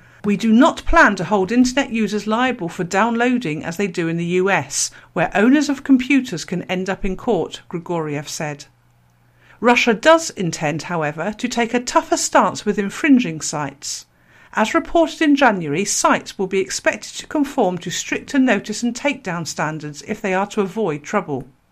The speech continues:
Responsibility for illegal downloads will be placed on the owners of pirate websites, Grigoriev has confirmed,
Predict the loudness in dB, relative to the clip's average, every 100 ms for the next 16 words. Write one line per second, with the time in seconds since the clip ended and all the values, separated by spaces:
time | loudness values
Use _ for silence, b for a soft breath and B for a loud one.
0 | _ -6 -2 2 2 2 4 6 4 2
1 | -2 -2 -2 -2 0 0 -2 -4 -4 -2
2 | -2 -2 -2 -4 -6 -14 b b -2 -2
3 | 0 2 2 0 -4 -6 -4 0 2 2
4 | -2 -8 -6 -4 -2 -4 -2 -2 -2 -4
5 | -4 -4 -10 -6 -4 -2 -2 -6 -8 -12
6 | -12 -10 -6 -6 -6 -10